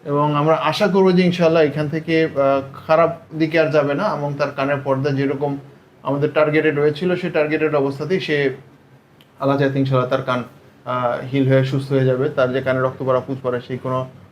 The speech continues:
আর সমস্যাগুলো ইনশাআল্লাহ থাকবে না। আহ, কান এখন পর্যন্ত খুব চমৎকারভাবে লেগে যাচ্ছে। আমরা, আহ, নার্জিয়ার কানের অবস্থা খুব ভালো লাগছে আমাদের। কানের পেছনে আমরা যে,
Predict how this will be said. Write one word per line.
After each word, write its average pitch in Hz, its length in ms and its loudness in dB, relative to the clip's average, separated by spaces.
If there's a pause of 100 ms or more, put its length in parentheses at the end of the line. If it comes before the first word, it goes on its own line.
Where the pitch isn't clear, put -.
(100)
আর 120 100 -4 (100)
সমস্যাগুলো 127 480 -4
ইনশাআল্লাহ 117 420 -6
থাকবে 139 240 0
না। 113 100 -4 (440)
আহ, 131 240 0
কান 139 140 0
এখন 139 220 -2
পর্যন্ত 151 220 0
খুব 147 140 -6
চমৎকারভাবে 156 480 2
লেগে 151 200 4
যাচ্ছে। 147 360 0 (120)
আমরা, 135 240 -2
আহ, 131 580 -2
নার্জিয়ার 135 360 2 (100)
কানের 135 200 2
অবস্থা 139 400 0
খুব 139 140 -2
ভালো 139 240 4
লাগছে 147 280 2
আমাদের। 151 300 2
কানের 147 320 2
পেছনে 160 300 0
আমরা 147 220 4
যে, 147 300 2